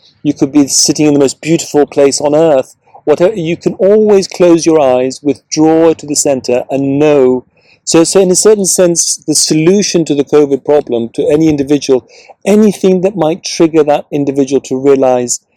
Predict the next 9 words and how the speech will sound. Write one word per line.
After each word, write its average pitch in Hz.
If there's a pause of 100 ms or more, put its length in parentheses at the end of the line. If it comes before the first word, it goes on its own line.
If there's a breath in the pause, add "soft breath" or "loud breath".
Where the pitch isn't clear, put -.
(340)
it's -
not 180
just -
the 151
immediate 151
noise 143
of 131
your 131
environment 127